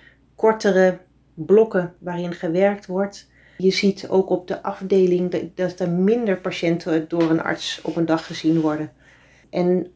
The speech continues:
na één uur 's middags is het vaak met dingen die kunnen wachten. De, ja, dan is het, dan komt het de volgende dag weer. Terwijl je in Nederland vaker zou zeggen: ja, laten we het nu even meteen doorpakken. En, eh, ja,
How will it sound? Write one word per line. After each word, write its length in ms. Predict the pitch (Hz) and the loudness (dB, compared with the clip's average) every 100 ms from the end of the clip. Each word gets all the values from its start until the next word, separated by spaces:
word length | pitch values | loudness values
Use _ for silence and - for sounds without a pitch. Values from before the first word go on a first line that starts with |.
| _ - | _ -8
na 540 | - 175 180 170 - | -4 -2 -2 -4 0
één 200 | 190 185 | 2 2
uur 140 | 180 175 | 2 -2
's 100 | - | 2
middags 400 | 196 196 175 180 | 2 2 -2 -6
is 80 | |
het 140 | 180 175 | -8 -6
vaak 320 | 185 175 175 | -6 -4 -4
met 200 | 180 165 | -8 -6
dingen 220 | 180 175 | -6 -4
die 140 | 170 180 | -4 -2
kunnen 280 | 185 175 | -2 -2
wachten. 460 | 170 170 - - 165 | -4 -6 -8 -4 -2
De, 180 | 165 160 | -2 -4
ja, 340 | 165 175 170 160 | -8 -12 -12 -10
dan 160 | 165 | -8
is 120 | 175 | -8
het, 140 | 175 165 | -8 -10
dan 100 | 180 | -6
komt 180 | 190 170 | -6 -6
het 100 | 165 | -10
de 80 | |
volgende 460 | 170 180 170 175 165 | -6 -4 -4 0 0
dag 240 | 170 196 - | 0 -6 -4
weer. 320 | 190 160 - _ _ _ _ _ | -4 -4 -8 _ _ _ _ _
Terwijl 240 | - 180 | -6 -2
je 60 | 185 | -2
in 100 | 175 | 0
Nederland 500 | 180 190 180 180 - | 0 2 0 -2 -4
vaker 360 | 185 175 175 175 | -6 -4 -6 -6
zou 160 | 170 | -8
zeggen: 440 | 165 170 165 175 165 | -6 -6 -6 -2 0
ja, 180 | 180 180 - | -2 -4 -8
laten 280 | 175 170 175 | -8 -6 -2
we 60 | |
het 80 | 196 | 0
nu 60 | 185 | 0
even 180 | 180 | -2
meteen 280 | 175 175 175 | -4 -2 -2
doorpakken. 720 | 180 202 208 196 196 196 196 | 0 -2 -2 -4 -4 -6 -6
En, 220 | 185 180 180 | -6 -4 -4
eh, 240 | 175 175 180 _ _ _ _ - - _ | -6 -8 -10 _ _ _ _ -20 -20 _
ja, 340 | 190 170 - | -8 -8 -10